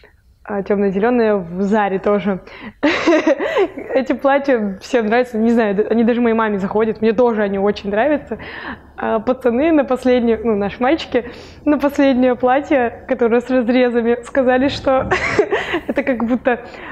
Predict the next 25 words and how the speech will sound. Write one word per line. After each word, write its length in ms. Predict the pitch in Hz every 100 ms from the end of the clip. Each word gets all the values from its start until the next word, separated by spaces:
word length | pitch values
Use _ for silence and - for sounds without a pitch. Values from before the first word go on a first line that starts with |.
| 220 -
рана 580 | 240 254 320 240 226
у 280 | 220 214 214
нас 160 | 220 208
есть, 180 | 214 202 -
иссякает, 560 | 214 - 214 285 294
рассекает. 640 | 226 - 220 269 277 269 -
М, 240 | 214 - -
ладно, 360 | 202 185 190 -
уберу 280 | 220 220 214
медицину. 440 | 214 214 320 302
Короче, 260 | 247 254 302
рассеченная 680 | 262 262 269 285 262 240 226
рана, 260 | 254 294
которую 580 | 277 247 233 226 208 - - - -
зашили 1500 | 226 220 392 302 226 240 226 220 226 - - - 254 240 233
швами. 580 | - 254 233 233 247 277 392 403 - - -
<laughs> 500 | - 508 508 523 415
Блин, 320 | 302 233 233 220
у 20 |
меня 140 | 285
че-то 240 | 294 311 -
так 180 | 262
зашло, 300 | 254 277 311
не 140 | 320 262
знаю. 360 | 226 226 247